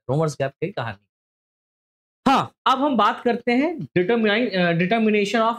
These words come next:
age of fossils। जो फॉसिल्स हमने प्राप्त किया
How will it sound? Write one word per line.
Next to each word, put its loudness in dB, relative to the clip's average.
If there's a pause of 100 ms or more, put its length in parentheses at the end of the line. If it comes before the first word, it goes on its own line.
(120)
age 2
of 0
fossils। -8 (1000)
जो 4
फॉसिल्स 0
हमने 0
प्राप्त -2 (100)
किया -2